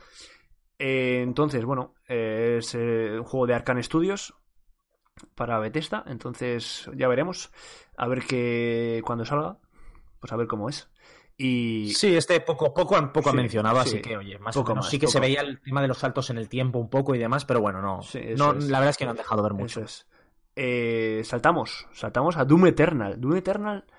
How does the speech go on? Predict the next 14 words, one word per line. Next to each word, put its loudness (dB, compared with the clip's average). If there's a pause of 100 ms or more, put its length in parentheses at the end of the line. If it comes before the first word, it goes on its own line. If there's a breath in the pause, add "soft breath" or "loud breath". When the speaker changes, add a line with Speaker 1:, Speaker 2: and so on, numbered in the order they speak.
(260 loud breath)
Speaker 2:
Ujú. -18
Speaker 1:
eh, -2
la -2
saga 2
Doom, 2
todos -4
conocemos -6
la -8
saga -8
Doom, -4
matar -6
alienígenas -4
a -10
saco. -4